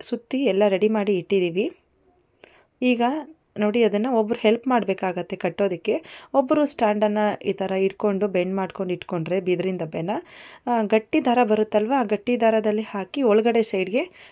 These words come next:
ಕಟ್ಕೊಂಬಿಡ್ಬೇಕು. ಈ ರೀತಿ ಕಟ್ಕೊಂಬಿಟ್ರೆ ಗೊತ್ತೇ ಆಗೋದಿಲ್ಲ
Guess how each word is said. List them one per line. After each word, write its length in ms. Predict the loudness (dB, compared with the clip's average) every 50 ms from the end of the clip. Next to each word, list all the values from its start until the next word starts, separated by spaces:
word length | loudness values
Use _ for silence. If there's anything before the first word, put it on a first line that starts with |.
| _ _
ಕಟ್ಕೊಂಬಿಡ್ಬೇಕು. 960 | -2 -2 -2 0 -2 -4 -2 -2 -4 -4 -4 -4 -6 -6 -6 -8 -10 -10 -10 _ _ _ _ _ _ _ _ _ -20 -20 -20 -14 _
ಈ 120 | -4 -2 -2
ರೀತಿ 220 | 0 0 -2 -2
ಕಟ್ಕೊಂಬಿಟ್ರೆ 640 | 0 0 -2 -2 -2 -2 -2 -2 0 -2 0 0 0
ಗೊತ್ತೇ 320 | 2 0 0 0 -2 -2
ಆಗೋದಿಲ್ಲ 480 | -2 0 0 0 0 0 2 0 0 0